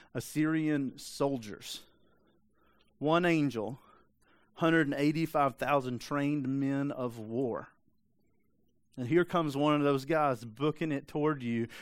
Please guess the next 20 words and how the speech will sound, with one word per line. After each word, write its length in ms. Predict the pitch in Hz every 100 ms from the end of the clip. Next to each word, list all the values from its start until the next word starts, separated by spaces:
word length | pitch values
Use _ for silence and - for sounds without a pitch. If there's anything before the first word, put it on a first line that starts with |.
| -
right 300 | 135 139 139
now. 340 | 139 147 117 - _ _ _ _ _ _ _ 135
After 400 | 170 196 - 156
you've 220 | 143 135
been 140 | 135
thinking, 340 | 127 127 117 113 - -
"I 80 | 123
shouldn't 300 | 120 156 156
be 160 | 180 180
here, 300 | 165 156 147 -
I 60 | 127
shouldn't 340 | - 175 170
be 160 | 190 185
here, 240 | 165 147 - -
I'm 220 | 135 160
a 40 | 156
sinner, 460 | - 185 165 151 - 151
I'm 200 | 123 143
gonna 240 | 151 160
die, 340 | 160 175 165